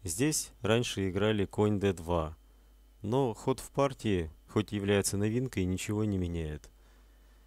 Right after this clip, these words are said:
Последовало цэ шесть, конь цэ два, и дальше партия стремительно пошла к ничейному результату.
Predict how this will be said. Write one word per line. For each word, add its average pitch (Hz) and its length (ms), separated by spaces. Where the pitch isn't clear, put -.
Последовало 92 720
цэ 92 220
шесть, - 400
конь 95 240
цэ 95 180
два, 131 400
и 147 480
дальше 101 640
партия 107 420
стремительно 98 720
пошла 98 500
к - 40
ничейному 95 600
результату. 85 760